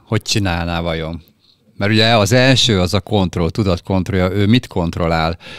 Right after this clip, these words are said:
Kettő, milyen érzései vannak, amiben, ö, amiben ugye el kell, meg kell találni az egyensúlyt? Három, hol a bölcsesség? Tehát, ö, a probléma az, az egyik oldalról, hogy, ö, valahogy az emberiségnek van egy olyan mániája, hogy isteneket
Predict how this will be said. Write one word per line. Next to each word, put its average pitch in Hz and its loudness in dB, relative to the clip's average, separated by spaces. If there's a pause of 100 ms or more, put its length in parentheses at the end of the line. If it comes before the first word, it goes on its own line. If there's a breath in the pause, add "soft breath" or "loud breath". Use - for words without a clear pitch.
(100)
Kettő, 95 0
milyen 113 2
érzései 92 2
vannak, 87 -2
amiben, 85 0
ö, 85 -2
amiben 87 -4
ugye 90 -2
el 87 -2
kell, 87 -6
meg 95 -4
kell 98 -6
találni 90 -2
az 87 -4
egyensúlyt? 87 -2
Három, 92 0
hol 104 2
a 104 2
bölcsesség? 92 0
Tehát, 92 -2
ö, 101 2 (1000 loud breath)
a - -6
probléma 139 4
az, 104 2
az 110 2
egyik 107 0
oldalról, 104 4
hogy, 98 2
ö, 98 2
valahogy 107 2
az 98 0
emberiségnek 98 0
van 117 2
egy 107 2
olyan 92 2
mániája, 98 2
hogy 95 0
isteneket 85 -4